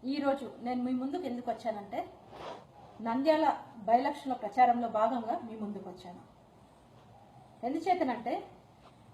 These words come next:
నంద్యాల by ఎలక్షన్స్ నోటిఫికేషన్ విడుదలైంది. జూలై ఇరవై తొమ్మిదిన నామినేషన్ ప్రక్రియ జరపాలి. అలాగే ఆగస్టు ఇరవై మూడవ తేదీన పోలింగ్ తేదీ నిర్ధారించబడింది.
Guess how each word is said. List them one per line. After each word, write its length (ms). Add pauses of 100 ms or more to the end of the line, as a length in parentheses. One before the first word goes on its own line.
(360)
నంద్యాల 340
by 160
ఎలక్షన్స్ 520
నోటిఫికేషన్ 520
విడుదలైంది. 600 (920)
జూలై 320
ఇరవై 200
తొమ్మిదిన 560 (220)
నామినేషన్ 500
ప్రక్రియ 420 (520)
జరపాలి. 480 (460)
అలాగే 460 (340)
ఆగస్టు 380
ఇరవై 360
మూడవ 280
తేదీన 560 (540)
పోలింగ్ 280
తేదీ 320 (200)
నిర్ధారించబడింది. 1160